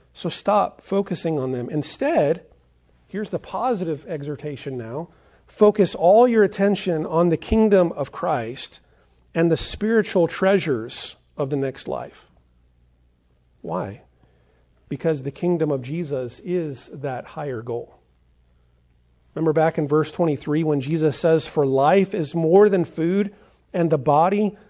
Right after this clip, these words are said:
more than clothes?" And we said there's more to life than just these physical things. Well, what is that that is more to life? It is the kingdom of Christ, isn't it?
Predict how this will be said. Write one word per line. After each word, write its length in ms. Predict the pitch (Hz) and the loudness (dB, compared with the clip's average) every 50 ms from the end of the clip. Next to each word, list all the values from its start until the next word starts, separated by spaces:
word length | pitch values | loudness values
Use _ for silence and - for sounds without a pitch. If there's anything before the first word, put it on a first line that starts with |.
| _ _ - | _ _ -8
more 540 | 160 156 151 151 160 180 190 196 190 165 - - | -4 -2 0 2 2 4 2 2 0 -2 -4 -4
than 220 | 160 160 151 147 | -2 -2 -2 -2
clothes?" 720 | - - 160 160 165 175 196 202 220 202 - - - - _ _ _ _ - | -4 -4 -2 0 2 2 2 0 -2 -4 -10 -14 -18 -20 _ _ _ _ -8
And 80 | 170 165 | -6 -6
we 40 | |
said 180 | 156 - 190 165 | -6 -4 -4 -2
there's 200 | 180 175 147 143 | 0 0 0 0
more 340 | 160 170 175 185 214 220 226 | 0 4 6 6 8 6 4
to 160 | 214 - 196 | 2 -2 -2
life 640 | 185 151 135 139 175 208 208 185 - - - - - | 0 0 0 0 0 -2 -2 -4 -8 -12 -20 -8 -2
than 140 | 180 165 160 | -2 0 2
just 260 | 143 170 185 175 - | 2 2 0 0 -2
these 200 | 202 175 165 - | -6 -6 -6 -6
physical 400 | - - 180 170 175 170 156 156 | -4 -2 -2 -2 -2 -4 -6 -6
things. 300 | - - 175 185 180 - | -4 -2 -2 -2 -2 -2
Well, 140 | 165 170 165 | -4 -4 -4
what 220 | 160 180 214 240 | -2 0 0 0
is 200 | 254 262 240 202 | 0 -2 -4 -2
that 360 | 185 220 190 180 160 - _ - | 0 2 2 2 0 -4 _ -4
that 120 | 165 175 | -2 -2
is 120 | 175 156 | -2 0
more 240 | 165 180 190 202 202 196 | 2 4 4 4 4 2
to 100 | - 180 | 0 0
life? 420 | 175 185 226 208 156 117 - - _ _ - - _ _ _ - | 0 0 0 0 -2 -4 -6 -10 _ _ -20 -20 _ _ _ -2
It 140 | 185 202 208 | 0 4 4
is 240 | 202 190 185 147 143 | 4 4 4 0 -2
the 100 | 165 156 | -6 -6
kingdom 380 | - 208 214 208 196 190 180 | -2 -2 0 0 2 2 0
of 100 | 165 147 | -2 -2
Christ, 400 | - - - 240 160 214 - - | -4 -4 -4 -4 -4 -6 -6 -8
isn't 220 | 185 160 139 117 110 | -8 -8 -8 -10 -12
it? 160 | 135 - | -14 -18